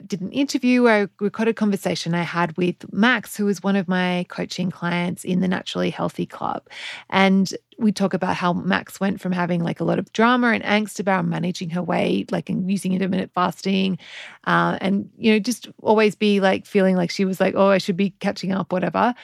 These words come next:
to learning to listen to her body and trust herself and just feeling a lot more peaceful and calm and happy around food. And also, of course, like, you know, keeping her weight in a place that she's really happy with. So,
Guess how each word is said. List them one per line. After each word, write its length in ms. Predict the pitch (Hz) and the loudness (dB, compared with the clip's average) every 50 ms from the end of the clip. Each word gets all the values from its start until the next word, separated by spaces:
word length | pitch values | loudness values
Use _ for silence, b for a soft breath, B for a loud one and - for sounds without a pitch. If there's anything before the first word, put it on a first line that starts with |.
| B B B B B B B B _ | B B B B B B B B _
to 140 | - - 220 | 2 4 4
learning 340 | 220 220 214 214 214 208 196 | 6 6 6 6 4 4 2
to 140 | - 196 190 | 0 0 -2
listen 320 | 185 185 - - 180 170 | -2 -2 -4 -4 -4 -6
to 160 | 160 - 180 | -4 -2 -2
her 100 | 180 180 | -4 -4
body 400 | 170 - 175 170 165 202 240 247 | -4 -4 -2 0 2 4 6 6
and 100 | 233 196 | 6 4
trust 220 | - - 175 156 - | 2 -2 -8 -8 -6
herself 300 | 185 175 - 202 190 - | -6 -2 -2 0 2 2
and 80 | 196 | 2
just 160 | 196 233 - - | 2 2 0 2
feeling 340 | - 254 262 262 254 240 | 2 2 4 4 4 6
a 40 | 214 | 4
lot 180 | 202 190 - - | 4 2 0 -2
more 140 | 190 180 - | -4 -4 -4
peaceful 640 | - - 208 214 202 - - - 214 208 208 208 - | -4 0 0 0 0 0 0 2 4 4 6 4 4
and 160 | - 185 180 | 2 -2 -4
calm 520 | - - - 175 180 180 180 175 175 175 - | -4 -4 -4 -2 0 2 2 2 0 0 -2
and 140 | 175 170 165 | -4 -6 -6
happy 520 | - - - 180 - 190 208 233 247 - | -6 -8 -8 -4 0 2 2 2 2 2
around 300 | - 208 214 214 208 208 | 2 2 2 2 2 0
food. 280 | - - 214 220 214 202 B B B B B B | 0 0 2 2 2 0 B B B B B B
And 100 | 190 208 | 4 4
also, 300 | 214 226 214 - 220 196 | 6 6 4 2 2 2
of 140 | 185 175 - | 2 0 -2
course, 440 | - - 180 175 170 170 - - - | -2 0 0 0 0 -2 -4 -6 -4
like, 240 | 190 190 185 - b b b b b - | -4 -4 -4 -6 b b b b b -4
you 80 | 185 | -4
know, 60 | - | -4
keeping 340 | - - 175 160 - 180 165 | -4 -4 -6 -6 -4 -4 -4
her 120 | 160 180 170 | -4 -4 -4
weight 320 | 175 180 190 202 - - | -2 -2 0 -2 -2 -2
in 140 | - 175 190 | -2 -4 -4
a 40 | - | -2
place 240 | - 180 170 160 - | -4 -6 -6 -6 -6
that 120 | - - | -8 -8
she's 200 | - 175 165 - | -8 -8 -8 -6
really 180 | 143 - - - | -6 -6 -6 -6
happy 320 | - - - - - - | -8 -10 -12 -14 -14 -12
with. 260 | - - - - - | -12 -12 -14 -14 -18
So, 260 | - - - 160 - | -14 -8 -6 -6 -6